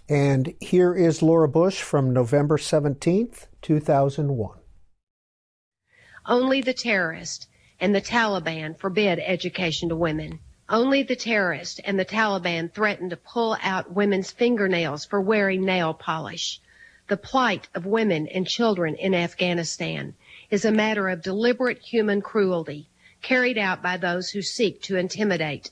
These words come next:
Speaker 2: and control. Civilized people throughout the world are speaking out in horror,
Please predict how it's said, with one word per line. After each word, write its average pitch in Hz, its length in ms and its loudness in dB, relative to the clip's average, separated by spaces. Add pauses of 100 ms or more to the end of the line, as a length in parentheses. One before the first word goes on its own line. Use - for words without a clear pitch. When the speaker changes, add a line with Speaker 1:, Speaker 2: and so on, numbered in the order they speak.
Speaker 2:
and 165 160 -2
control. 160 720 -4 (960)
Civilized 262 680 2
people 196 320 -6
throughout 202 440 0
the 208 80 0
world 175 380 -2
are 180 80 -4
speaking 247 520 0
out 196 200 2
in 196 120 0
horror, 170 520 0